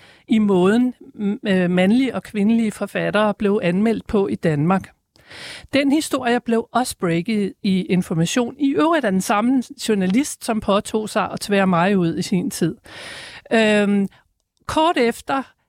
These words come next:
er der en, øh, hvad hedder det, hardcore, øh,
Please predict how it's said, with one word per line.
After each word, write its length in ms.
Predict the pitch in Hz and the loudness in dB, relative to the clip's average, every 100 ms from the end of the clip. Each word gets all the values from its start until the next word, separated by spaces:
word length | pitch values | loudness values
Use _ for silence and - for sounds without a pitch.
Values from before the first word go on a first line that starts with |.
| _ | _
er 160 | - 233 | -2 0
der 120 | 233 | 0
en, 340 | 233 214 208 202 | 0 0 0 2
øh, 260 | 190 185 | 2 0
hvad 100 | 202 | 0
hedder 200 | 220 220 | 0 0
det, 160 | 185 180 | 0 -2
hardcore, 760 | 165 220 277 - 233 202 220 - - | 0 0 0 -2 -2 2 0 -2 -4
øh, 580 | 208 202 180 180 175 175 | 0 2 4 2 2 -2